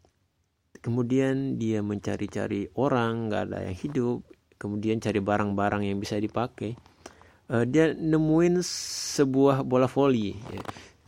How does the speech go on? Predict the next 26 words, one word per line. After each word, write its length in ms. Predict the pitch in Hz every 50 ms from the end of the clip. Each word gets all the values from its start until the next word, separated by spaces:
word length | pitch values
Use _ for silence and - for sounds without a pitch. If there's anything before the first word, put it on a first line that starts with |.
| _ -
Dia 100 | 143 143 143
menemukan 240 | 135 127 123 123
sebuah 240 | 123 - 123 120 120
bola 200 | 117 117 113 113
voli. 440 | 110 - 110 107 107 120 139 175 196 - _ _ _ _ _ _ _
Singkat 440 | - - - 135 135 131 - 139 131 -
cerita, 320 | 151 147 170 170 - 175 170
dia 360 | 156 143 147 151 143 143 143 135
jadikan 440 | 120 135 135 127 139 135 - 156 147
bola 160 | 131 127 127 127
voli 280 | - 127 123 123 123
itu 80 | 135 143
teman 280 | - 127 123 123 123
ceritanya. 600 | 120 - 131 123 117 - 135 135 131 117 101 92 - - - - - - - _ _
Dia 600 | - 104 107 107 104 101 98 95 95 95 92 92 92
jadi 280 | 92 98 92 98 95 90 - - _ - 87
bikin 360 | 98 104 107 95 - 110 101
ada 240 | - - 101 98 95
matanya, 760 | 95 92 92 92 - 139 151 147 131 123 120 117 117 120 123 - - - - - - - - _ _ _ _ _ -
ada 340 | - 104 104 104 104 101 101 98 101 101 101 98 98 98 98 98 98 -
mulutnya 440 | - 110 127 151 165 175 160 165 165
juga, 320 | 156 156 180 170 143 127 104
kemudian 280 | - 113 113 123 123
dikasih 320 | 117 - 110 - - 117 107
rambut 240 | 107 113 110 113 107
juga. 280 | 117 117 107 104 95